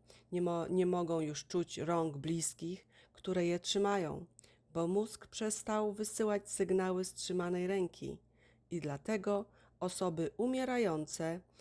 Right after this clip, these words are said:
nie mają czucia. Następnym objawem mogą być halucynacje i wizje.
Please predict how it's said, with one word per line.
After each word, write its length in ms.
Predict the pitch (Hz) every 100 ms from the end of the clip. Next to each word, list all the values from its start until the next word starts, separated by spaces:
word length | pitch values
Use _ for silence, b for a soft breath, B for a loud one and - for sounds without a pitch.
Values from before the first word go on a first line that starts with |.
| B B _ -
nie 180 | 240 269
mają 340 | 190 143 151
czucia. 480 | 151 175 - - - - _ _ _ _ _ _ _ _ _ _ b b b 262
Następnym 600 | 262 - 180 160 165 160
objawem 640 | 160 165 156 156 165 185 - b b -
mogą 360 | 185 180 180
być 180 | 170 -
halucynacje 960 | 202 208 175 - 160 147 147 - 160 156
i 360 | - 180 190
wizje. 640 | 156 170 151 143 - -